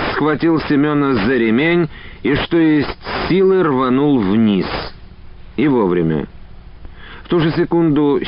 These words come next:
щёлкнул внизу выстрел, пуля сорвала пыльную плёнку с гребня бруствера как раз над тем местом, где только что была голова Семёна, и, прошив пустой воздух,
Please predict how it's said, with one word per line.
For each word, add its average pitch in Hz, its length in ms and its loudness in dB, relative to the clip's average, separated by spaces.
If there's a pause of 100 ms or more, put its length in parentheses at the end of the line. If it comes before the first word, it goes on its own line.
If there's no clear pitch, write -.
(180)
щёлкнул 117 540 0
внизу 98 440 2
выстрел, 131 680 0 (440)
пуля 151 520 2 (400)
сорвала 143 460 0
пыльную 123 500 0
плёнку 107 460 0
с 87 120 -2
гребня 90 420 0
бруствера 131 640 0 (300)
как 151 220 -4
раз 147 240 -2
над 123 280 0
тем 113 180 0
местом, 147 720 0
где 107 220 0
только 147 340 0
что - 260 -2
была 110 300 2
голова 117 460 0 (120)
Семёна, 95 600 0 (480)
и, 123 340 2
прошив 120 520 0
пустой 107 440 -2
воздух, 156 600 0